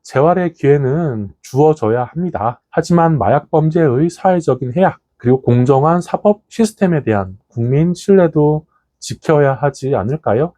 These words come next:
법은 봐주기 수단이 아닙니다. 누구에게나, 진짜 누구에게나, 유명한 정치인이든 유명한 연예인이든 유명하지 않은 일반 시민이든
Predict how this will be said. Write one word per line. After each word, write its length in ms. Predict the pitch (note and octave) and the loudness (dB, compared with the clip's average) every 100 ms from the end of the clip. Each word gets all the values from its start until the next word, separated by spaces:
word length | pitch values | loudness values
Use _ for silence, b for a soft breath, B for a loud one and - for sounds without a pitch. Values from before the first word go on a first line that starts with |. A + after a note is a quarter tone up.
| _ | _
법은 580 | C3+ D3 D#3 G3 C3 F#2 - | 0 4 4 4 0 -8 -10
봐주기 840 | - A#2+ D#3+ D3 F3+ F#3+ A3 A3+ _ | -4 -2 -2 -4 2 2 2 -2 _
수단이 800 | - - E3+ D3+ D#3 F3+ G3 G3+ - | -20 -4 0 0 0 0 -2 -4 -8
아닙니다. 720 | F#2+ G#2+ D3+ E3 D#3 B2+ - _ _ | -8 -4 -2 -2 0 -2 -2 _ _
누구에게나, 720 | G#2+ G#2+ B2+ C3 C3+ D3+ C#3 _ _ | -8 0 2 4 2 0 -2 _ _
진짜 380 | - D#3 G#3+ G3 | -4 0 2 0
누구에게나, 580 | A2+ A#2+ C#3+ B2+ A2 G2+ - _ - | -2 0 2 2 -4 -10 -18 _ -4
유명한 440 | A#2+ B2 A2+ F#2+ F#2+ | 0 2 2 0 -2
정치인이든 1000 | B2+ C#3+ - F3 E3 D#3+ E3 E3+ D3+ - - | -2 -2 0 0 2 2 2 2 -2 -6 -6
유명한 640 | A#2 D3 D3+ C#3+ C3 G2 | 0 2 2 2 0 0
연예인이든 800 | G2 C3+ F3 D#3+ C3 A#2+ D#3+ C3+ _ b b b - | 0 2 2 0 -2 0 0 -2 _ b b b -4
유명하지 600 | A#2 C#3+ D3+ C#3+ C#3 C3+ | 2 4 4 2 -2 0
않은 220 | A#2 A#2 D3 | 0 0 0
일반 400 | F3 D#3+ D3 C#3 | 0 2 0 -2
시민이든 680 | - G3+ F#3+ E3+ A#2+ E3+ | -4 0 2 2 0 0